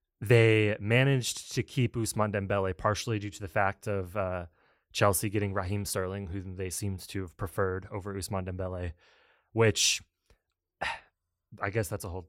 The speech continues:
nother discussion I kind of get, but at the same time, for the second half of this year when Xavi was at Barcelona and actually deployed Dembele in a way that he should be deployed, he was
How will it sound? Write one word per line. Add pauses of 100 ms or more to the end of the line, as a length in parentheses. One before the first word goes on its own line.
nother
discussion
I
kind
of
get,
but
at
the
same
time, (560)
for
the
second
half
of
this
year
when
Xavi
was
at (560)
Barcelona
and
actually
deployed
Dembele
in
a
way
that
he
should
be
deployed,
he
was